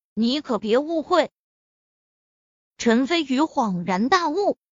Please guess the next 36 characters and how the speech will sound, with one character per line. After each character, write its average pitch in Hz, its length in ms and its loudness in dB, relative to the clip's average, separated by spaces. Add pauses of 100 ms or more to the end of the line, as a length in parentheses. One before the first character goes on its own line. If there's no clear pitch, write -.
不 330 160 -6
过 392 280 4
他 392 220 -6
对 370 140 -4
什 320 180 -6
么 392 240 -6
谢 233 340 -8
家 196 240 -12
核 180 260 -12
心 233 260 -10
会 247 180 -8
议 226 180 -12
不 233 260 -10
感 180 220 -10
兴 202 240 -12
趣， - 240 -16 (500)
看 226 220 -8
到 202 180 0
韩 170 220 -10
慕 202 240 -8
清 381 340 -12
魅 427 160 -10
惑 392 280 -8
的 294 80 -10
眼 214 300 -12
神、 214 320 -8 (300)
饱 202 280 -2
满 220 280 -10
的 160 100 -12
盛 196 280 -8
风， 349 260 -4 (280)
修 247 320 2
长 233 180 -4
的 285 100 0
双 339 220 -2
腿， 240 300 0